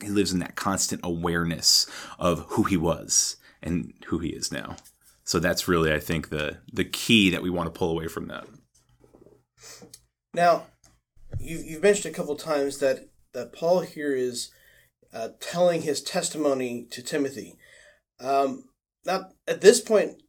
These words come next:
Speaker 2: uh, as we spoke with Dave last week, Timothy and Paul are well acquainted.
Speaker 1: Mm-hmm.
Speaker 2: Why do you think Paul is taking the time to probably, for the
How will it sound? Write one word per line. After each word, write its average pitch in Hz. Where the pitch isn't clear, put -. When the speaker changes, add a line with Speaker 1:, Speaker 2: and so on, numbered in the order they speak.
Speaker 2:
uh, 113
as 123
we 143
spoke 160
with 123
Dave 202
last 113
week, 120
Timothy 185
and 123
Paul 165
are 123
well 143
acquainted. 151
Speaker 1:
Mm-hmm. 107
Speaker 2:
Why 156
do 208
you 196
think 175
Paul 170
is 151
taking 151
the 127
time 139
to 123
probably, 180
for 139
the 123